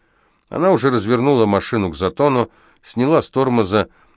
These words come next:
Вдвоем они подтолкнули автомобиль, он проехал по пологому берегу, подпрыгивая на кочках, нырнул капотом в темную маслянистую воду затона и быстро пошел ко дну.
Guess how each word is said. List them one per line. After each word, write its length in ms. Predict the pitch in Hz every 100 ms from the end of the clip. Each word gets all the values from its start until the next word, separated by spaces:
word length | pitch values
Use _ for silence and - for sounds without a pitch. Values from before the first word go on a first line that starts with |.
| -
Вдвоем 520 | 85 87 123 175 160 98
они 180 | 107
подтолкнули 760 | 95 113 - - 101 - 110 95
автомобиль, 720 | 85 - 92 85 90 160 -
он 400 | - 156 117 85
проехал 680 | - 101 110 113 - 95 87
по 220 | 82 90
пологому 520 | 85 90 90 82 82 80
берегу, 500 | 123 131 113 120 - - _
подпрыгивая 800 | - 110 - 113 98 95 101 101
на 200 | 95 98
кочках, 580 | 90 107 92 - - - _ _ _ _ -
нырнул 400 | 110 123 185 151
капотом 580 | 113 101 120 - 95
в 100 | 85
темную 560 | - 135 120 101 98 92
маслянистую 800 | 90 - 101 101 98 - 98 90
воду 320 | 80 98 82
затона 560 | 73 80 - 147 139 131 _ _ _ -
и 100 | 90
быстро 460 | 69 151 - 113
пошел 460 | 117 87 - 90 85
ко 180 | - 85
дну. 300 | 69 64